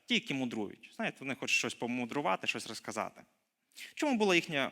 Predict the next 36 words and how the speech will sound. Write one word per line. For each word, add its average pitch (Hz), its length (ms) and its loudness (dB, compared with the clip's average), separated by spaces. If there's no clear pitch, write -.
унікальність? 123 560 -2
Вони 240 140 0
ходили 175 380 2
від 120 120 0
міста 143 300 -2
до 110 120 -2
міста. 92 400 -8
Вони 147 140 -4
блукали 117 440 2
по - 140 -8
містам, 254 400 -4
і 247 200 4
вони 208 260 4
пропонували, 165 760 4
е, 147 120 4
за 139 120 0
певний 131 540 0
кошт, 107 420 0
за 113 80 -4
певні 117 400 0
якісь 104 280 -8
гроші, 101 440 -2
е, 123 100 -4
навчити 196 360 4
всьому, 208 560 2
чому 160 340 0
тільки 143 280 0
ти 127 120 -4
захочеш. - 560 -4
От, 240 100 -10
знаєте, 147 320 -2
такі 113 160 -4
сучасні, 123 420 -2
ніби, 107 240 -2
ніби 135 260 2
репетитори. 113 540 -2